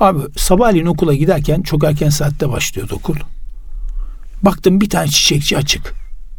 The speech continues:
Bir tane buket yaptırdım. İyi para verdim <laughs> öğrenciyken. Otuz dolar falan vermiştim yani. Gittim. Tam o sırada bunlar toplantı yapıyorlarmış. Okul yönetimi falan. Gittim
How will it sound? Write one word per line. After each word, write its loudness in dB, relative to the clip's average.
Bir 4
tane 4
buket 2
yaptırdım. -4
İyi 6
para 6
verdim 0
<laughs> 0
öğrenciyken. 2
Otuz 4
dolar 6
falan 6
vermiştim -2
yani. -6
Gittim. 4
Tam 4
o 6
sırada 6
bunlar 4
toplantı 2
yapıyorlarmış. 0
Okul 0
yönetimi -2
falan. 0
Gittim 4